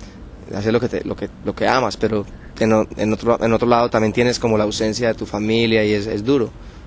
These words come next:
¿no? Eh, pero yo creo que es una cosa con la que uno tiene que vivir y, y tiene como que aprender a, a manejar un poco también, ¿no? Al final, cuando te montas al escenario y cuando estás en el, en el concierto, es como que de alguna forma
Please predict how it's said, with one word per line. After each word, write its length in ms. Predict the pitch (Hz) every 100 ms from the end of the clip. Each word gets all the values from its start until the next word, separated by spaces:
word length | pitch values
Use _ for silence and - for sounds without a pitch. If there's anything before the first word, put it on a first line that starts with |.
| -
¿no? 200 | 101 117 - - -
Eh, 380 | 101 101 101 101 98 - - - - - -
pero 120 | 127 123
yo 100 | 117
creo 140 | 147
que 80 | 156
es 60 |
una 140 | 151 147
cosa 180 | 147 147
con 100 | 127
la 80 |
que 80 | 110
uno 80 | 117
tiene 180 | 131 127
que 120 | 123
vivir 360 | 120 113 110 117
y, 220 | 110 104 - -
y 60 | -
tiene 220 | 107 110
como 240 | 113 104
que 140 | - 104
aprender 380 | 101 104 104
a, 200 | 101 101 98 - -
a 60 |
manejar 360 | 101 101 101 104
un 60 |
poco 220 | 104 - 107
también, 340 | 101 104 107
¿no? 120 | 107 - - - - - - - -
Al 140 | 107
final, 240 | 104 117 113
cuando 200 | 127 120
te 100 | 113
montas 260 | 110 117
al 100 | 117
escenario 400 | 110 107 107 110
y 40 | 110
cuando 200 | 110 107
estás 200 | 107 107
en 60 |
el, 160 | 117 104 104
en 80 |
el 80 | 104
concierto, 640 | 98 104 120 117 - 113 - - - - - - - -
es 120 | 107
como 180 | - 120
que 80 | 123
de 60 |
alguna 220 | 110 110 113
forma 480 | 127 120 120 117